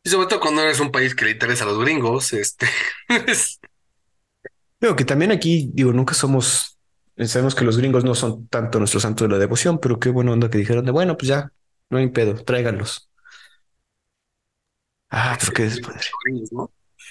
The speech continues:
Speaker 1: <laughs>
Speaker 2: ¿Algo más que comentar acerca de Nicaragua, Santi? No, ¿verdad?
Speaker 1: Ah, pues ojalá y se chuten a este cabrón. Esto es el tipo de gente que neta sí merece la muerte, güey. Yo sí soy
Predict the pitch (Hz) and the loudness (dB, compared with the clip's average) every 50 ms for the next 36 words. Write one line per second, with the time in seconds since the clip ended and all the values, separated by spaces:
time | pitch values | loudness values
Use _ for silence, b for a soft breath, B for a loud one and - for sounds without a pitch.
0 | - - - 127 - - - _ _ _ _ _ _ _ _ _ _ _ _ _ | -10 -10 -10 -10 -10 -16 -20 _ _ _ _ _ _ _ _ _ _ _ _ _
1 | B B B B B B B B - - 170 185 170 170 160 147 147 151 160 - | B B B B B B B B -6 -2 -2 0 2 2 4 4 2 2 0 -2
2 | - - - 139 135 131 147 147 143 147 143 - 147 139 135 131 127 131 135 131 | -4 -2 0 2 2 2 2 0 0 0 0 2 2 4 4 4 2 2 0 -2
3 | 135 135 143 139 139 147 147 143 151 147 139 123 110 110 107 107 123 143 - - | 0 0 0 0 0 -2 -2 -2 -2 0 0 2 2 0 0 0 -2 -4 -4 -6
4 | - 302 302 - - - - 113 110 - - 117 117 131 143 - 156 127 - 143 | -4 -4 -4 -4 -6 -12 -10 -6 -4 -2 -2 0 0 0 0 0 -2 -2 -4 -4
5 | 131 143 131 135 131 131 - 120 - 117 120 131 143 - - 170 151 139 131 127 | -2 -2 0 0 0 0 -2 -4 -4 -4 -2 -2 -2 0 0 0 0 0 -2 -2
6 | - - 151 123 120 139 139 135 - 113 113 110 123 131 127 135 123 - 135 123 | -2 0 0 0 0 -2 -2 -4 -4 -4 -2 0 0 0 0 -2 -2 0 0 0
7 | 120 117 117 - 113 101 101 107 110 110 - - - - 117 117 131 - - 175 | 0 0 0 -2 -4 -4 -6 -6 -8 -8 -8 -10 -12 -10 -4 -2 0 0 2 0
8 | 127 - 208 - - | 2 2 0 0 0